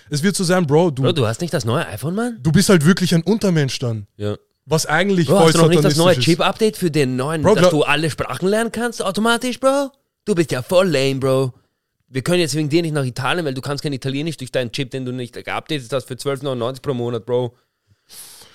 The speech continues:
Speaker 2: Weißt du, was ich meine? Es wird dann der hier sein und du bist so, „Ah, okay, krank, Bro. Eigentlich früher, ich war, Dings,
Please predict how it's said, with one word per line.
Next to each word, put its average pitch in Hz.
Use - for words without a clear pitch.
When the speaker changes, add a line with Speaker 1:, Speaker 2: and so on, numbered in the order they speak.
Speaker 2:
Weißt 147
du, 165
was 165
ich 143
meine? 180
Es 175
wird 180
dann 170
der 139
hier 202
sein 120
und 123
du 151
bist 156
so, 160
„Ah, 185
okay, 156
krank, 147
Bro. 135
Eigentlich 139
früher, 147
ich 131
war, 131
Dings, 135